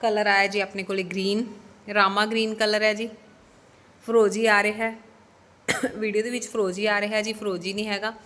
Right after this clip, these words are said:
ਰਾਮਾ ਗ੍ਰੀਨ ਕਲਰ ਹੈ। ਇੱਕ ਹੈਗਾ ਜੀ ਮਹਿੰਦੀ, ਜਿਹੜਾ ਅੱਜ ਕੱਲ੍ਹ ਨਿਊਡ ਮਹਿੰਦੀ ਚੱਲੀ ਜਾਂਦਾ ਜੀ ਕਲਰ, ਕਾਫੀ ਪੈਰਟ ਮਹਿੰਦੀ ਜਿਹਾ ਕਹਿ ਲਓ,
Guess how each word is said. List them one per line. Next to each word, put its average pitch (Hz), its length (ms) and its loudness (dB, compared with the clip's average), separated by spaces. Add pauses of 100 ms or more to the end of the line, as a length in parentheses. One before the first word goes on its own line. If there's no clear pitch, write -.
(480)
ਰਾਮਾ 196 280 2
ਗ੍ਰੀਨ 214 320 -4
ਕਲਰ 208 280 -4
ਹੈ। 240 280 -8 (1200)
ਇੱਕ 247 200 -6
ਹੈਗਾ 254 200 4
ਜੀ 277 140 0
ਮਹਿੰਦੀ, 185 360 2 (1500)
ਜਿਹੜਾ 247 220 8
ਅੱਜ 262 100 0
ਕੱਲ੍ਹ 294 180 2
ਨਿਊਡ 262 220 2
ਮਹਿੰਦੀ 262 300 2
ਚੱਲੀ 254 280 0
ਜਾਂਦਾ 233 280 2
ਜੀ 226 140 -4
ਕਲਰ, 226 340 4
ਕਾਫੀ 226 540 -4
ਪੈਰਟ 208 380 0
ਮਹਿੰਦੀ 208 320 -4
ਜਿਹਾ 233 160 2
ਕਹਿ 220 180 -2
ਲਓ, 240 160 2